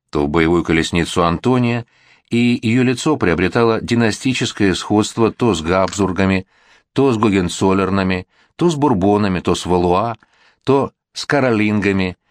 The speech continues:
то с Капетингами, то с Мировингами. Она посмотрела на Невзорова, утомленно сказала: «У тебя пипин короткий», и сладко задремала. В таком виде ее перенесли в эпоху войны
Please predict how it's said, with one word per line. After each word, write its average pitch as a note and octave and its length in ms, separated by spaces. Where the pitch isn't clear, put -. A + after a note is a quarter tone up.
то G#2+ 260
с - 120
Капетингами, G2 1040
то A#2 180
с - 120
Мировингами. F#2+ 920
Она D#2 220
посмотрела F2+ 500
на F2 140
Невзорова, F#2 680
утомленно C3 580
сказала: F2 680
«У F#2 100
тебя B2+ 420
пипин D#3+ 480
короткий», E2+ 640
и F3+ 160
сладко D#3+ 420
задремала. D#2 680
В - 100
таком F2+ 320
виде F2+ 220
ее E2+ 120
перенесли E2 440
в F2 120
эпоху E2+ 500
войны F2+ 520